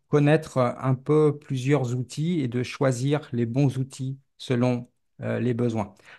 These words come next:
Par exemple, si vous voulez demander le résumé, hein, pour réviser une règle de grammaire, eh bien, chat G P T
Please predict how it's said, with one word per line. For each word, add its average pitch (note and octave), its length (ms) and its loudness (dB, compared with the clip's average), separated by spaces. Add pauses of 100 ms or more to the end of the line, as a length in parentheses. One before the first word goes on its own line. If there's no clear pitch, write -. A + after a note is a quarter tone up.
(200)
Par B2+ 180 4
exemple, C3 760 4
si - 300 -6
vous C3 160 -2
voulez C3 540 2
demander B2+ 580 2
le A#2+ 140 2
résumé, C3 800 2
hein, C3 300 -6
pour G#2 240 -6
réviser C#3 760 2
une A#2+ 260 0
règle A#2+ 420 4
de A#2+ 120 0
grammaire, A2 680 -2 (520)
eh A2+ 120 -4
bien, B2+ 340 4
chat D3 180 4
G C#3 140 -2
P A#2 160 -8
T E3 600 -2